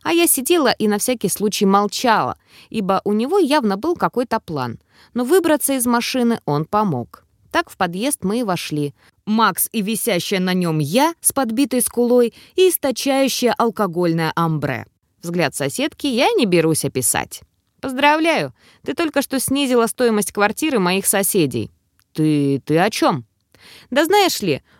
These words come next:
буйные пьющие соседи не являются плюсом для продажи. А нас сейчас записали именно в такие». В квартире меня аккуратно сгрузили на кровать и чем-то загремели на кухне.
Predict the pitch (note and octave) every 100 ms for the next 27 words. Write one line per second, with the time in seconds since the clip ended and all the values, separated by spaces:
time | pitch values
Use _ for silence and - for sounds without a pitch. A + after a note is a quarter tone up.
0 | - G#3 F4 D#4+ C4+ B3 C4 C#4+ - A3+
1 | A3+ A3+ - F4+ A3+ G#3+ C4 C#4+ C#4 F#3+
2 | F#3+ F3+ B3+ C#4 F#3 E3 F3+ G3 G3+ E3
3 | C3+ B2+ B2+ _ _ - D4+ F#4+ G#4+ -
4 | A3+ A3 F#3 F#3 F#3 A#3+ - F3 D3+ -
5 | E4+ G4+ G3 C#3+ - C3 C#3+ E3+ D3 D3
6 | C#3 _ _ _ _ _ _ - E3 E3
7 | - G4 D#4+ C4+ B3 - F#3 B3+ G#3+ E3+
8 | E3+ E3+ F3+ B3 F3+ C#3+ - C#3 G#3 C4
9 | - - - - G3 - G4 F4 A#3 G3
10 | F#3 E3+ G#3 G3 D#3 - D3 - - -